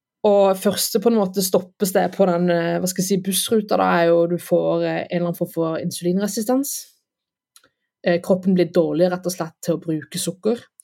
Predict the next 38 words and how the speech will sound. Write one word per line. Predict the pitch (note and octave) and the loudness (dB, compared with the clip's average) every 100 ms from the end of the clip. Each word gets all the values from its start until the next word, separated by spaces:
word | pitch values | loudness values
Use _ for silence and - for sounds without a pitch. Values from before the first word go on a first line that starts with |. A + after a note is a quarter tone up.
| _ _ - | _ _ -6
Du | |
har | E3+ F3 | -2 0
liksom | E3+ F3 F3+ | 0 0 2
ropt | F#3 F#3 - | 2 -2 -2
ulv, | F3+ F#3 F3 | 0 0 0
ulv | F3 F3+ | -4 -6
til | F3 | -6
cellene | - E3 D#3+ | -6 -6 -6
for | E3 F3+ | -2 -4
mange | D#3+ E3+ | -2 -4
ganger. | D#3+ E3 G3+ G3 _ _ _ _ _ | -4 -4 -4 -6 _ _ _ _ _
Ehm, | G3 F3 E3+ E3 E3 A#2+ | -2 0 -2 -4 -6 -8
s-, | - - F3+ - | -10 -10 -10 -2
så | F#3+ | -2
det | F3+ F3+ | 0 -2
har | F#3+ F3+ | 0 0
på | F#3 | 2
en | F#3 | 0
måte | F3+ F3 | 2 -4
vært | D#3+ - | -4 -4
for | F3 | 0
mye | F3 | 0
sukker | F3 F3+ - - F3 | -2 -6 -8 -4 -4
i | |
blodet, | F3 F#3 A#3 B3+ - _ - | -2 0 0 0 -6 _ -12
for | - F#3 F3+ | 0 0 0
ofte, | F3+ - C4 B3+ - | -4 0 0 0 -2
over | F3+ F3 | 0 0
for | - D#3 | -2 -4
lang | D#3+ F3 | -6 -10
tid. | E3+ F#3 _ _ _ _ _ - _ _ _ - | -10 -12 _ _ _ _ _ -20 _ _ _ -2
Ehm, | G3 F#3 F3 F3 F3 - _ _ _ | 0 2 0 -2 -4 -6 _ _ _
og | G3+ G3 F#3+ _ _ _ _ _ | 2 2 0 _ _ _ _ _
hvis | G3 F#3 | -6 -6
du | |
skal | - G#3+ | -2 0
reversere | G3+ G3+ - C#4+ D#4+ E4 C4+ | 0 0 2 2 4 2 0
det, | D#3 | -2